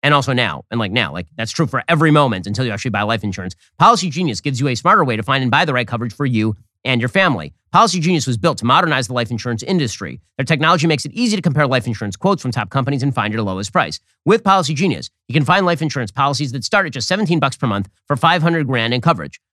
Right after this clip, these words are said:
Policy Genius has licensed agents who can help you find options that offer coverage in as little as a week and avoid those unnecessary medical exams. These agents are not incentivized to recommend one insurer over another.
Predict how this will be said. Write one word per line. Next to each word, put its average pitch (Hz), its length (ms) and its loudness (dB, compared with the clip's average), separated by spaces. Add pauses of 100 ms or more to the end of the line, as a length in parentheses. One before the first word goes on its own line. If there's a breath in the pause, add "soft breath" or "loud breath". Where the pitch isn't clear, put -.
(100)
Policy 175 240 4
Genius 165 260 -2
has 123 160 -4
licensed 170 380 -2
agents 151 300 -2
who 127 80 -4
can 113 80 -4
help 131 160 -2
you 127 80 -2
find 160 240 2
options 156 320 0
that 117 80 -4
offer 107 180 -2
coverage 151 340 -2 (220)
in 170 80 2
as 170 100 4
little 202 180 2
as 170 100 2
a - 20 2
week 226 180 -2
and 107 80 -2
avoid 135 220 0
those 135 140 -2
unnecessary 139 480 0
medical 120 280 0
exams. 110 440 -2
These 101 180 -8
agents 117 300 -4
are 98 80 -6
not 120 240 2
incentivized 135 480 -4
to 113 60 -10
recommend 110 340 -2
one 98 180 -4
insurer 117 380 -2
over 85 260 -12
another. 131 300 -2